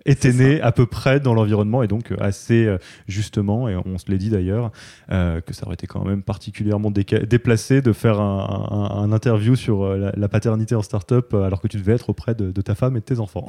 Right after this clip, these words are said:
Speaker 2: Exactement. <laughs> Exactement. Euh, j'ai la chance d'avoir, euh, non pas deux, mais quatre enfants, puisqu'il y avait déjà deux, deux petits garçons qui étaient là, Victor, six ans, et Marcel, deux ans et demi. Et on, on a, on a tenté le petit troisième, euh, pour, pour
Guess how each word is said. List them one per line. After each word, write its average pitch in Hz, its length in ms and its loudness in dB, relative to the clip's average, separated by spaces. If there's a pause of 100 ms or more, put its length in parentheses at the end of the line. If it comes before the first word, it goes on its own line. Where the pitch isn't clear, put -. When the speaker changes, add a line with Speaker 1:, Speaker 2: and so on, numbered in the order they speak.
(140)
Speaker 2:
Exactement. 104 680 0 (300)
<laughs> - 300 -4
Exactement. 95 680 -2 (120)
Euh, 85 480 -2 (240)
j'ai 104 100 2
la 104 100 2
chance 113 200 -4
d'avoir, 92 480 -2
euh, 85 100 -6 (400)
non 107 100 -4
pas 90 280 -4
deux, 117 380 -4
mais 87 140 -6 (160)
quatre - 300 -4
enfants, 113 300 -2
puisqu'il - 260 -8
y 90 40 0
avait 85 100 -4
déjà 87 220 -2
deux, 98 440 2
deux 98 120 0
petits - 160 -8
garçons 98 240 -2
qui - 100 -8
étaient 92 140 -4
là, 147 180 -4 (200)
Victor, 98 360 -8
six 95 280 -8
ans, 104 220 -6
et 95 100 -10 (260)
Marcel, 101 440 -6
deux 95 180 0
ans 107 80 0
et 98 40 -4
demi. 104 260 -4 (560)
Et 101 200 4
on, 87 420 -2
on 90 100 -4
a, 82 240 -4 (320)
on 92 140 -4
a - 80 -2
tenté 110 380 -2
le 92 100 0
petit - 160 -8
troisième, 104 540 0
euh, 90 260 0 (100)
pour, 92 420 -4
pour 85 260 -4